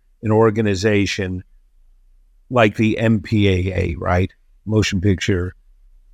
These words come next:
uh, you know, for the motion picture world. But think of that from a governance standpoint, uh, on A I. So people are already on our client side talking about that.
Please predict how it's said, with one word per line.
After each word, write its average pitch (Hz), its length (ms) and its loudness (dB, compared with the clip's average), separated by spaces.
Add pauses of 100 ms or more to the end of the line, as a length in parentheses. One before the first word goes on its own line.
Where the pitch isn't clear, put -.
(220)
uh, 90 160 0
you 98 160 2
know, 92 60 2
for - 140 -8
the 95 60 -2
motion 98 360 2
picture 101 340 0
world. 85 260 -4
But 98 140 -4
think 165 280 0
of 120 100 2
that 98 320 0 (400)
from 117 180 2
a 101 60 0
governance 120 680 2
standpoint, 87 1000 -6 (1000)
uh, 95 380 0 (420)
on 101 240 2
A 101 220 2
I. 87 360 -4 (440)
So 120 180 -2
people 175 300 0
are 131 260 4
already 120 600 4 (100)
on 101 200 0
our 92 140 2
client 147 480 0
side 95 280 0
talking 123 480 2
about 85 340 -8
that. - 200 -18